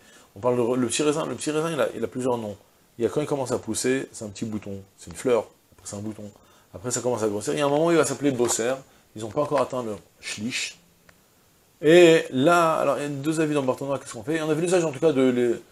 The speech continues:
soit de, ils avaient, ces bossers, ils se remplissaient d'eau, ils grossissaient sur l'arbre, ou soit une fois qu'on les prenait, on avait l'usage de les, de les couper de l'arbre et de les écraser pour en faire du, une sorte de vinaigre, et on rajoutait de l'eau dessus.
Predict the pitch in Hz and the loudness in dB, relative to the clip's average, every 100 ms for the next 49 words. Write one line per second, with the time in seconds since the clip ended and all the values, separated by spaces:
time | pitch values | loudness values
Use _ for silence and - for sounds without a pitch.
0 | _ - - 165 139 123 - 139 131 120 | _ -10 4 6 6 0 -2 4 4 4
1 | 120 123 - 120 110 117 147 120 123 110 | 0 0 0 0 -2 0 2 2 -4 -6
2 | 113 123 117 135 151 - _ - - 104 | -4 -4 -2 -2 -2 -10 _ -20 -18 -16
3 | 90 98 107 - 117 117 123 143 143 - | -12 -4 -2 -2 -2 -4 4 4 4 -4
4 | - _ 107 151 139 143 131 113 139 135 | -20 _ -4 0 2 2 0 -2 -4 -2
5 | 117 104 107 123 110 107 98 104 101 113 | -4 -6 -2 -2 0 -4 -4 -8 -8 -8
6 | 135 117 120 117 92 _ _ _ _ 110 | -4 2 4 2 -2 _ _ _ _ -4
7 | 113 110 117 131 123 135 117 98 120 113 | -2 0 -2 -4 -4 -4 -6 -6 -4 -4
8 | 104 98 92 85 80 - 85 113 90 87 | -8 -12 -12 -14 -14 -18 -10 -8 -6 -8
9 | 90 113 139 131 - _ 113 110 107 117 | -6 -4 -6 -8 -18 _ -8 -6 -6 -6
10 | 117 117 117 92 - 147 | -2 2 0 -2 -6 -6